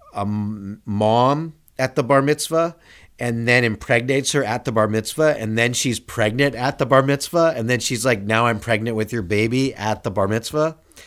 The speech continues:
This all happens in the course of twenty minutes of the bar mitzvah.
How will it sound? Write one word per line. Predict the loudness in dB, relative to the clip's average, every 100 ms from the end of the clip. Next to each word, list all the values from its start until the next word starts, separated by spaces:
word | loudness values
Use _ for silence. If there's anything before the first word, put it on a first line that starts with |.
| -8
This | 2
all | 4 6
happens | 4 4 0 -2
in |
the | -4
course | -4 -4 -4
of | -6 -10
twenty | -6 -4
minutes | -2 -4 -6 -6
of | -6
the | -4
bar | -4 -6
mitzvah. | -8 -6 -6 -8